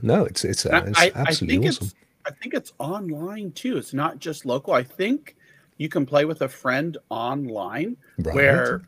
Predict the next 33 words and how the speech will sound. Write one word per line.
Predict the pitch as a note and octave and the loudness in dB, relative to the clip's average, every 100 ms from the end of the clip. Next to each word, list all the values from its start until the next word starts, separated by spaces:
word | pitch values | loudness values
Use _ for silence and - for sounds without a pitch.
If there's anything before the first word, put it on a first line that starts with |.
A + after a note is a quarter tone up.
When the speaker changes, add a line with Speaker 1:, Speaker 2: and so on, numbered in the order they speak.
| - | -2
Speaker 2:
<clears throat> | B3 D#3+ _ C#3+ | 0 -2 _ 4
right, | D#3 - | 4 6
so | - D#3 C#3 - - | 8 8 6 -4 -10
one | B2 D#3 E3+ | 4 4 6
person | F3 E3+ D#3+ | 2 0 -2
takes | D#3+ D3+ - | -2 -2 -4
one | C3+ D3 | -6 -4
control | D#3 D3 - D3+ C#3 C#3 | -4 -6 -4 -2 0 0
of | B2 C3+ | 0 0
one | D3 D#3 | -2 0
end | D3+ D3+ C#3+ | -2 -2 -6
and | B2 | -6
the | B2 | -4
other | C3 C3+ | -4 -4
person | C3+ - B2+ - B2+ | -6 -8 -8 -6 -8
control | B2 A#2+ - C3 | -8 -10 -4 -2
of | A#2+ | -2
the | A#2+ | -2
other | B2 B2+ | -2 -2
end. | B2+ B2+ B2+ | -4 -4 -4
And | A2 - _ _ _ | -6 -8 _ _ _
yeah, | B2 B2 G2+ - | -2 -2 -2 -4
it's | C#3+ | -6
great | - C3 C3+ | -6 -8 -8
to | A#2+ | -10
see | - A#2+ | -10 -8
now | B2 D#3+ | -4 0
that | D3+ | -2
it's | C3+ | -2
coming | - C#3 C#3+ | -2 0 0
to | C#3+ | -4
pro. | G2+ - G2+ A2+ A3 - _ - | -14 -10 -4 -2 -2 -4 _ -2
Speaker 1:
Yeah. | E2 C2 | -2 -2